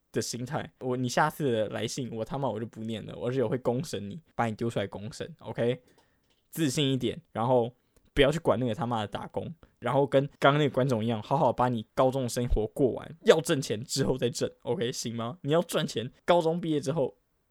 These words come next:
你要找打工，暑假时间、大学时间，有很多时间你可以去打工，不管是不要辜负自己，还是不要辜负教练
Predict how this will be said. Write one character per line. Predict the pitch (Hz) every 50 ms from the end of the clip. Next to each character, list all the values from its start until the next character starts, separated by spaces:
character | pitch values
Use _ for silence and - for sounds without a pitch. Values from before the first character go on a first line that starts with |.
| _
你 | - 143
要 | 151 160
找 | 156 143 127 127
打 | - - - 135
工， | - 127 123 135 - - _ _
暑 | - - - - 123 123
假 | 131 180 175 - - 175
时 | - - 135 120
间、 | - 127 123 127 165 - _ _ _
大 | - - -
学 | - - - 117 107
时 | 117 - - 110
间， | - - 113 120 - - _ _ _ _ _
有 | 143 147
很 | - 151 123 113
多 | 147 160
时 | 156 156
间 | 131 147 143
你 | 120 120
可 | 180
以 | 214
去 | 127 156
打 | - - - -
工， | - 104 110 156 185 - _ _ _ _
不 | - - -
管 | 139 120 147
是 | 151 180 165 143 - _ _
不 | - 139
要 | 147 160
辜 | 160 - 156
负 | 147 156 165
自 | 160 - 147
己， | 113 113 -
还 | 127
是 | 131
不 | - 135
要 | 131 135
辜 | - 131
负 | 143 160
教 | 147 - 127 120
练 | 120 123 110 - 160